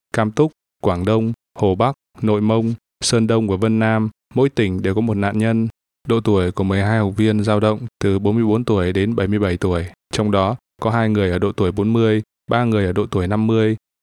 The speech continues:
ba người ở độ tuổi cuối sáu mươi và bốn người ở độ tuổi bảy mươi. Các học viên cũng đến từ mọi tầng lớp xã hội, bao gồm bác sĩ trưởng khoa,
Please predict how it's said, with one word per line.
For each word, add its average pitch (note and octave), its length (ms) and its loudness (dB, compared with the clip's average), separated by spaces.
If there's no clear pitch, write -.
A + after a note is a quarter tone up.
ba A#2+ 120 2
người G#2+ 200 2
ở F#2+ 80 0
độ G2+ 180 0
tuổi F#2 280 0
cuối G#2 240 0
sáu G#2 160 -2
mươi A2+ 320 0
và G2 120 0
bốn G#2 260 0
người G#2+ 160 0
ở F#2+ 60 0
độ G2+ 200 -2
tuổi F#2 180 0
bảy F#2 180 -4
mươi. G#2+ 380 0
Các C3 80 0
học B2 100 2
viên A#2 160 0
cũng A#2 140 -2
đến A2 140 0
từ A2+ 120 -2
mọi G#2 200 0
tầng G2 160 -2
lớp A#2 160 -2
xã A#2 140 -2
hội, A#2 300 0
bao A2+ 180 2
gồm G2 280 0
bác B2 140 -2
sĩ B2 140 -2
trưởng F#2 240 -2
khoa, A2 400 0